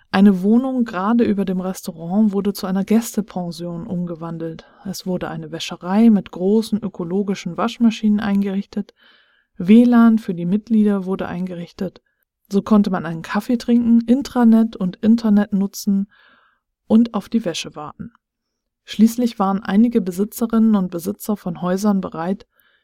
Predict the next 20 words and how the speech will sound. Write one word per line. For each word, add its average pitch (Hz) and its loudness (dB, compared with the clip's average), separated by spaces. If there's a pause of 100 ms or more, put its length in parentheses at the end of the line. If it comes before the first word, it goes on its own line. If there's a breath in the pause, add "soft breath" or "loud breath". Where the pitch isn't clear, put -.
(200)
diese 214 6
dem 214 2
Emma-Verein 196 4
zu - -12
verkaufen, 196 -6
falls 214 -4
sich 240 -4
dieser 220 -2
in 190 -2
eine 175 -6
gemeinnützige 202 0
Genossenschaft 175 -8
umwandelte. 156 -12 (1040)
Da 190 -4
gab 208 0
es 240 -4
nicht 226 4
viel 226 0
zu - -10
überlegen. 220 -2